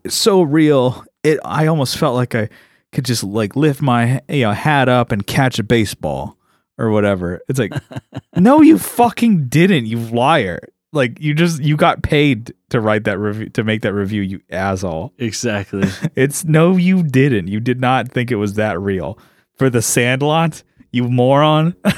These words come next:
Speaker 1: <laughs> With that fake ass dog that they use.
Speaker 2: Dang, dude. That, that movie is sick, though. I don't, I don't, I don't know if you should talk shit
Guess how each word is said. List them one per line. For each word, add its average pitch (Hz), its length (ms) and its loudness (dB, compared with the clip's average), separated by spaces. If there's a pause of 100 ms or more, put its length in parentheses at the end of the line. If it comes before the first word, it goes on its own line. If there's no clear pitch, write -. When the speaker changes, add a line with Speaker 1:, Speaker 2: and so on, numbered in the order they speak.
(360)
Speaker 1:
<laughs> - 560 -14
With 151 140 0
that 127 180 2
fake 135 380 0
ass 127 240 4
dog 113 480 0 (380)
that 139 200 -4
they 143 140 2
use. 151 560 0 (1040)
Speaker 2:
Dang, 120 340 0
dude. 110 360 -4 (920)
That, 123 360 -4
that 120 120 -6
movie 143 240 -2
is 98 100 -6
sick, - 340 -6
though. 73 340 -18
I 92 80 -20
don't, 95 240 -14
I - 100 -20
don't, 113 240 -4
I - 60 -20
don't 113 140 -4
know 123 60 0
if 113 140 -6
you 110 60 -4
should 104 220 -10
talk - 380 -8
shit - 320 -10